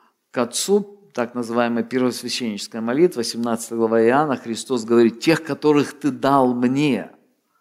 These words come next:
они были твои, и ты дал их мне, и с-, я сохранил их». И, то есть он говорит о, о своих учениках, как о тех, которых Бог дал. То есть церковь — это люди,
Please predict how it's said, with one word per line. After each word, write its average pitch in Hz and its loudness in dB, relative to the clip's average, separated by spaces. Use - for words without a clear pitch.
они 131 0
были 143 4
твои, 143 4
и 123 6
ты 123 -6
дал 135 4
их 131 -2
мне, 143 2
и 110 2
с-, - -4
я 127 2
сохранил 131 -2
их». 98 -6
И, - -10
то 135 -4
есть 123 -2
он 175 2
говорит 156 4
о, 127 0
о 135 -8
своих 139 0
учениках, 147 -2
как 123 -8
о 123 0
тех, - -2
которых 165 -4
Бог 131 2
дал. 95 -8
То 143 0
есть 127 0
церковь — 240 2
это 180 0
люди, 156 2